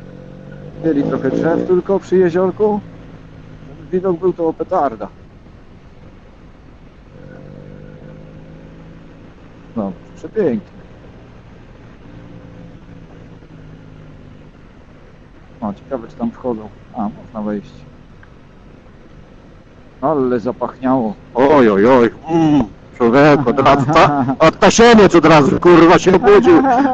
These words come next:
Speaker 2: Się rozgląda, jebany.
Speaker 1: Ja teraz, no, też zgłodniałem. Ja.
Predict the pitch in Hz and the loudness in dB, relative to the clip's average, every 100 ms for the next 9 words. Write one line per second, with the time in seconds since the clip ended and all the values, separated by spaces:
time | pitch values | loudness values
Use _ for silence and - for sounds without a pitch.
0 | 254 247 247 220 180 220 240 208 196 196 | 0 2 4 4 4 4 4 4 6 6
1 | 175 196 190 160 - - 233 254 - - | 4 4 4 2 0 -8 -4 -4 -4 -6
2 | - - - 64 65 131 - - - - | -6 -6 -8 -10 -18 -18 -18 -18 -16 -10
3 | 294 277 - - 143 - 73 73 76 76 | -8 -8 -12 -16 -18 -18 -18 -16 -16 -16
4 | 76 67 - 64 64 64 - - 165 170 | -18 -18 -20 -18 -18 -18 -16 -8 -6 -2
5 | 175 165 - 175 165 156 143 - - - | -2 -2 -4 -4 -2 -2 -4 -6 -20 -20
6 | 139 135 131 110 104 - - - - 131 | -18 -8 -6 -8 -12 -20 -20 -20 -12 -10